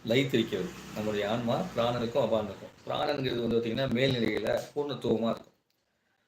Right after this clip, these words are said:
அபானன்கிறது வந்து கீழ்நிலையில வந்து பார்த்தீங்கன்னா, அபோ-, அபானத்துவம், அதாவது என்ன சொல்றது? அஹ், அதே, அது அதோமுகமா இருக்கும்.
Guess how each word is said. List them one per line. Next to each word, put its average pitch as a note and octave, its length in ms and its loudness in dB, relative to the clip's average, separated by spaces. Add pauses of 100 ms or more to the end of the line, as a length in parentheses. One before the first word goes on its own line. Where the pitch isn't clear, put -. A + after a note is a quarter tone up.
(280)
அபானன்கிறது C#3+ 600 2
வந்து A#2 160 2 (100)
கீழ்நிலையில B2 480 4
வந்து G#2 160 2
பார்த்தீங்கன்னா, G#2 460 -4 (600)
அபோ-, A2+ 320 0
அபானத்துவம், A#2 540 2
அதாவது A#2 280 4 (1900)
என்ன C#3+ 120 2
சொல்றது? B2 420 2 (180)
அஹ், A#2+ 240 2
அதே, C3+ 280 8
அது A#2+ 300 6
அதோமுகமா A#2+ 580 6
இருக்கும். - 240 0